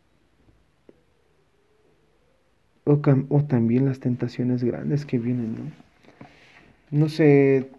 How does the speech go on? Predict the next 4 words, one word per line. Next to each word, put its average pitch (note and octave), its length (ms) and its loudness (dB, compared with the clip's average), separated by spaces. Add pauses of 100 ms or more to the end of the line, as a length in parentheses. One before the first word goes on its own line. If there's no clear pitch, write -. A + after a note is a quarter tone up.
(1800)
cómo D3+ 220 -2
pasaste C#3+ 800 -4
tu B2 460 -6 (260)
cuarentena. B2+ 800 0